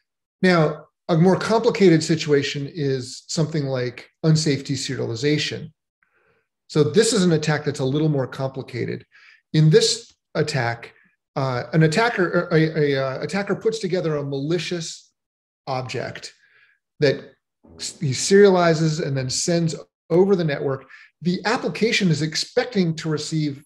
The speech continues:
this object. It's like a user object that has a name and a record I D and an owner. But the bad guy puts together a malicious object that's of a,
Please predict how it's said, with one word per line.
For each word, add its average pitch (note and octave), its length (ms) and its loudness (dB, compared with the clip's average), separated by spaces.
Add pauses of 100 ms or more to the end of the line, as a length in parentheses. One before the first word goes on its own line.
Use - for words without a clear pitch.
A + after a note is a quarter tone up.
(120)
this B3+ 180 -6
object. A#2+ 460 -4
It's - 160 -14
like B2 180 -4
a B2+ 60 -4
user E3 400 4
object A#2 400 -6
that A2+ 80 -8
has B2+ 160 -6
a B2+ 40 -4
name C3+ 460 -2
and B2 80 -6
a A#2+ 40 -6
record A#2+ 340 -6
I A#2 100 -4
D A2+ 260 -10
and A#2+ 120 -10
an A#2+ 120 -12
owner. A#2+ 300 -10 (800)
But E3+ 420 2 (500)
the D#3+ 80 0
bad A3 240 4
guy E3+ 180 4
puts D#3+ 240 -2
together D3+ 340 2
a C#3+ 80 0
malicious D3+ 540 0
object A#2+ 600 -12
that's D3 200 0
of D3+ 180 2
a, C3 200 -2